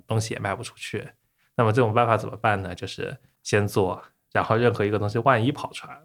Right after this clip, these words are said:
那时候做了一些反正各种各样的东西尝试吧。所以的话，就是其实在二零一九年左右的时候，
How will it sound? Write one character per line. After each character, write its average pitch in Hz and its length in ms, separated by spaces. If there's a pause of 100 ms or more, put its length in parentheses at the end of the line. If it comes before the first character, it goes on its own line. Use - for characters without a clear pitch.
(480)
那 160 120
时 143 120
候 127 80
做 147 200
了 120 80
一 113 80
些 113 300
反 98 160
正 101 100
各 135 120
种 107 100
各 107 100
样 117 140
的 104 60
东 131 180
西 117 120
尝 107 200
试 - 180
吧。 - 220 (240)
所 - 160
以 139 120
的 120 80
话， 127 180
就 131 140
是 123 140
其 131 200
实 135 140
在 139 180
二 143 260
零 110 280
一 151 200
九 110 400
年 104 200
左 120 220
右 113 100
的 107 120
时 - 180
候， 107 360